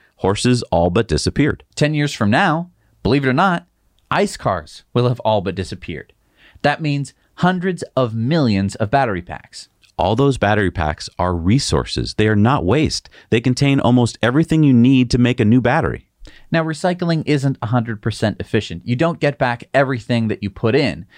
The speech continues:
Speaker 2: But as Redavivus has already shown, they are retrieving ninety-two percent of cobalt and nickel.
Speaker 1: These are expensive metals, and they're right here. We won't need to mine so much if we recycle more.
Speaker 2: There are ways to invest in this future. We get asked all the time.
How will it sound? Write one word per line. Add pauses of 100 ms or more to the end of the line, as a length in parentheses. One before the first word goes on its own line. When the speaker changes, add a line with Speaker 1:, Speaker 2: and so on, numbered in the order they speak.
(320)
Speaker 2:
But
as
Redavivus
has
already
shown,
they
are
retrieving
ninety-two
percent
of
cobalt
and
nickel.
Speaker 1:
These
are
expensive
metals, (120)
and
they're
right
here. (100)
We
won't
need
to
mine
so
much
if
we
recycle
more.
Speaker 2:
There
are
ways
to
invest
in
this
future.
We
get
asked (100)
all
the
time.